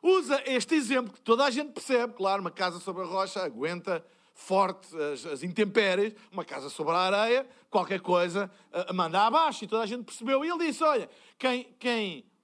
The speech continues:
ouve e põe em prática é semelhante à casa sobre a rocha. Quem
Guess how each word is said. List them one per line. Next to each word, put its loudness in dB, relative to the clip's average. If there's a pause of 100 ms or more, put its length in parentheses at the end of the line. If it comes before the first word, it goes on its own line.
ouve 2 (380)
e -2
põe 2
em -2
prática 0 (1160)
é 0
semelhante 2
à 0
casa 0
sobre 0
a 0
rocha. 0 (960)
Quem 0